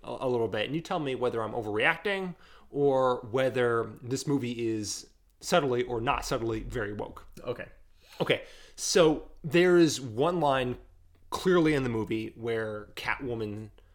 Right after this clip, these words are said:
Speaker 1: says that, right, all these guys, all these bunch of rich white a-holes have ruined it
Speaker 2: Mm-hmm.
Speaker 1: for the rest of us, right?
Speaker 2: Mm-hmm.
Speaker 1: Uh, it's a paraphrase, but it's really close to the original line.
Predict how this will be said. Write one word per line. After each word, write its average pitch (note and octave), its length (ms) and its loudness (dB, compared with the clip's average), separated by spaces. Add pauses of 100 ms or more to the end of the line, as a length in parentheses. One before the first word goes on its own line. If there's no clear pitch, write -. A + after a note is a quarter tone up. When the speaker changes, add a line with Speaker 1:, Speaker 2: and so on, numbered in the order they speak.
(320)
Speaker 1:
says G#2 760 -4
that, G2 580 -2 (360)
right, F#2 360 -8 (1120)
all E3+ 100 2
these F3 200 4
guys, D3 320 2
all D#3+ 120 0
these D#3 140 0
bunch D3 160 0
of G#2+ 100 -6 (360)
rich C#3+ 340 2
white B2 340 0
a-holes A2+ 420 -2
have G#2+ 120 -2
ruined A2+ 220 0
it A2 60 0
Speaker 2:
Mm-hmm. - 80 -6
Speaker 1:
for B2+ 60 -6
the G2+ 60 -6
rest G2+ 220 -8
of - 60 -18
us, - 280 -12
right? A2+ 240 -6
Speaker 2:
Mm-hmm. G#2 80 -10 (380)
Speaker 1:
Uh, F#2+ 220 -6 (480)
it's F3+ 140 -4
a - 20 -10
paraphrase, B2 480 2
but A#2+ 100 -4
it's A2 120 -10
really B2+ 160 4
close A2 260 0
to - 100 -10
the G#2+ 80 -6
original G2+ 280 -6
line. F#2+ 240 -14